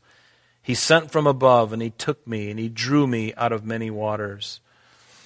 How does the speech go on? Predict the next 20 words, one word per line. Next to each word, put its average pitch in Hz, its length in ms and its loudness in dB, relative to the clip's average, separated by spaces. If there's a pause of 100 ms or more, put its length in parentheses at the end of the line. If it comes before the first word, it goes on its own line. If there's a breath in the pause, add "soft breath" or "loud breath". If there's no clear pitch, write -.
(380 soft breath)
When 143 100 8
I 165 460 8 (340)
read 165 460 6
something 151 460 4
like 135 320 6
that, 113 300 4
the, 120 140 -4
the, 123 220 -10
the 127 240 0
imagery 131 840 4
of, 123 200 2
of 123 140 4
those 139 300 6
words 131 540 6
just 131 380 0
gives 143 320 4
you 123 240 2
just 127 280 -4
an 123 120 0
awesome 131 640 4